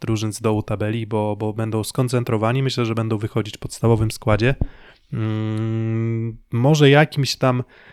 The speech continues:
małym atutem Werwy Warszawa jest to, że oni już w Lidze Mistrzów nie zagrają. A oni, oni już mają to za sobą, więc oni mogą spokojnie trenować, dochodzić do formy i tak jak był taki moment, w którym gdzieś po tej niefortunnej kontuzji Kwolka wydawało się, że no tego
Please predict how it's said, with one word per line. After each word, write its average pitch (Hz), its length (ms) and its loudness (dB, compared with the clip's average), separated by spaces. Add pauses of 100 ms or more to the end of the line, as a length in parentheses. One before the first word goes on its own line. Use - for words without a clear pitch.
(160)
małym 139 400 6
atutem 135 420 -4
Werwy 127 280 0
Warszawa 123 460 0
jest - 320 -4
to, 139 120 4
że 123 200 0
oni 131 160 -2
już 127 160 -2
w 123 40 -6
Lidze 127 200 0
Mistrzów - 340 -4
nie 131 80 0
zagrają. 123 380 2 (680)
A 104 600 -2 (120)
oni, 123 280 2
oni 123 160 0
już 120 160 -2
mają 120 220 0
to 117 200 0
za 110 100 -2
sobą, 143 440 4
więc 117 360 0
oni 113 120 0
mogą 113 200 0
spokojnie 113 420 0
trenować, 113 440 -2
dochodzić 110 400 -4
do 107 100 -4
formy 131 500 2
i 117 260 -2 (240)
tak - 160 -6
jak 117 100 -2
był 123 100 4
taki 120 240 -2
moment, 117 280 0
w - 40 -10
którym 113 340 -2
gdzieś 110 180 -4
po 113 100 -2
tej 110 140 -2
niefortunnej 110 560 0
kontuzji 110 440 -2
Kwolka 110 540 2
wydawało 107 480 0
się, 110 160 -4
że 104 100 -4
no 104 100 -4
tego 107 360 -4